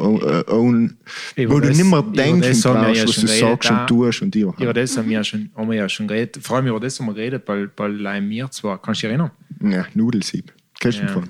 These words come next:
Speaker 2: Ja, ist klar.
Speaker 1: <laughs>
Speaker 2: Kennst du davon.
Speaker 1: Und
Speaker 2: Äh,
Speaker 1: wahrscheinlich unwichtig, meine, in meine Augen.
Speaker 2: Du Gescheit, nein. Das war der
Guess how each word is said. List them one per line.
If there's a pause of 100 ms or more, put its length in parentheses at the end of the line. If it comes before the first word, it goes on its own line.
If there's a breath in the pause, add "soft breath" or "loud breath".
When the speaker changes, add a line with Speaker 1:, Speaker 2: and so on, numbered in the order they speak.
(120)
Speaker 2:
Ja,
ist
klar.
Speaker 1:
<laughs>
Speaker 2:
Kennst
du
davon.
Speaker 1:
Und
Speaker 2:
Äh,
Speaker 1:
wahrscheinlich
unwichtig,
meine,
in
meine
Augen.
Speaker 2:
Du
Gescheit, (140)
nein.
Das
war
der